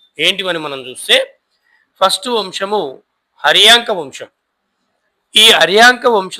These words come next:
స్థాపకుడు ఎవరు అన్నప్పుడు బింబిసారుడు. గుర్తుపెట్టుకోవాలి బింబిసారుడు, ఎందుకంటే బిందుసారుడు వస్తాడు.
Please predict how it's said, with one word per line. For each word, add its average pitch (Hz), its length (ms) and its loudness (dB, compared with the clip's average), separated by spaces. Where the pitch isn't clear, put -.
స్థాపకుడు 151 580 -4
ఎవరు 131 280 -10
అన్నప్పుడు 120 380 -12
బింబిసారుడు. 170 1200 -4
గుర్తుపెట్టుకోవాలి 160 640 -6
బింబిసారుడు, 147 840 -2
ఎందుకంటే 175 400 -6
బిందుసారుడు 196 640 0
వస్తాడు. 131 320 -6